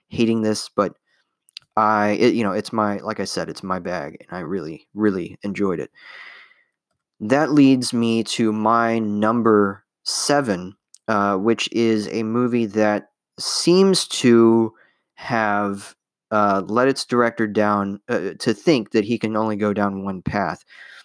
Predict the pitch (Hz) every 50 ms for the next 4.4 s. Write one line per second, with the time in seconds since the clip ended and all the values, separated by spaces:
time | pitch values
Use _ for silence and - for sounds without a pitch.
0 | _ _ _ _ _ - 107 101 98 - - - 156 160 156 - - 120 107 -
1 | - - 120 110 104 101 98 98 101 117 117 104 104 104 104 107 92 - 104 110
2 | 110 107 104 101 101 92 98 113 104 104 101 98 92 87 85 - - - - -
3 | - 101 90 - _ - - 101 101 95 101 98 95 87 - - - - 95 92
4 | - - - 92 76 - - -